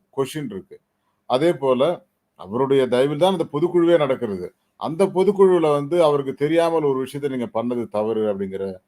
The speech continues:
ஒரு விஷயம் பேசப்படுகிறது. So, இதுல இதுக்கு வந்து ஒருங்கிணைப்பாளர் என்ற, அ, பதவியில இருந்த ஓ பி எஸ் அவர்கள், அ, சில விஷயங்களை தனக்கு தெரியாம பண்ணிட்டாரு, அக்செப்ட் பண்ணிட்டாரு.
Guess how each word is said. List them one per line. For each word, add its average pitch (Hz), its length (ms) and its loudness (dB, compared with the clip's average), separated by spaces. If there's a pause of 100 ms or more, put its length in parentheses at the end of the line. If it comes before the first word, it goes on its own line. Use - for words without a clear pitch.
(280)
ஒரு 127 200 -2
விஷயம் 123 380 -4
பேசப்படுகிறது. 101 720 -6 (320)
So, 151 160 -4
இதுல 143 520 4 (480)
இதுக்கு 143 240 -4
வந்து 156 540 2 (260)
ஒருங்கிணைப்பாளர் 160 800 2
என்ற, 147 600 -2 (1040)
அ, 131 260 0
பதவியில 143 540 2
இருந்த 147 300 0
ஓ 143 180 0
பி 160 100 -2
எஸ் 147 180 -4
அவர்கள், 127 400 -4 (460)
அ, 123 300 0
சில 147 280 0
விஷயங்களை 160 540 -2
தனக்கு 135 320 -4
தெரியாம 170 520 2
பண்ணிட்டாரு, 117 420 -4 (120)
அக்செப்ட் 110 320 -10
பண்ணிட்டாரு. 95 380 -8